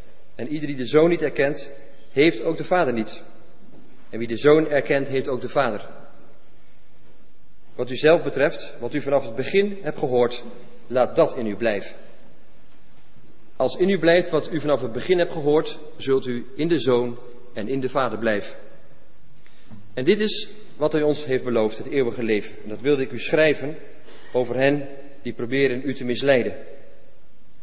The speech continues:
Wat u zelf betreft, de zalving die u van hem ontvangen hebt, is blijvend. U hebt geen leraar nodig.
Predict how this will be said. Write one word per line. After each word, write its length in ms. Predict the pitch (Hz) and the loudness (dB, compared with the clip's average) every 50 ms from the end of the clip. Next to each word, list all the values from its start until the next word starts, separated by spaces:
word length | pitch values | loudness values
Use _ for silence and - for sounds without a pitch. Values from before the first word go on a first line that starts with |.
| - - - | -6 -6 -4
Wat 140 | 123 - | -4 -4
u 80 | 143 139 | -2 0
zelf 260 | 120 156 170 202 196 | 6 8 8 8 6
betreft, 540 | 180 175 - - 175 214 220 - - - - - - - - - - - - - - - - - - | 4 -2 0 2 2 2 2 -2 -6 -6 -6 -8 -8 -8 -8 -8 -8 -8 -6 -6 -6 -6 -8 -8 -6
de 100 | - 107 | -6 -6
zalving 600 | 101 107 143 160 185 190 185 202 190 202 214 208 - - - - - - - - - - - - | 0 2 4 6 6 4 6 4 4 4 4 -2 -4 -6 -8 -8 -8 -8 -8 -8 -8 -8 -8 -6
die 200 | - 120 127 143 | -6 -4 -4 -2
u 140 | 151 151 143 | -2 -2 -2
van 160 | - 127 120 | -2 -2 0
hem 200 | 127 147 160 156 | 4 4 4 4
ontvangen 380 | 135 123 - - 156 151 143 127 | 4 2 4 4 4 4 4 2
hebt, 200 | 131 131 - 139 | 2 0 0 -2
is 120 | 123 104 | -6 -4
blijvend. 580 | 107 127 127 127 117 - 107 98 - - - - - - - - - - - - - | 2 4 6 6 6 4 0 -4 -6 -6 -6 -8 -8 -8 -8 -8 -8 -8 -8 -6 -6
U 100 | 113 117 | 0 4
hebt 180 | 139 147 - | 4 4 4
geen 240 | - - 143 135 123 | 4 2 2 4 4
leraar 340 | 117 127 139 131 120 113 113 | 4 4 4 4 4 4 4
nodig. 440 | 117 117 113 107 107 - - - | 4 4 4 2 0 -4 -6 -6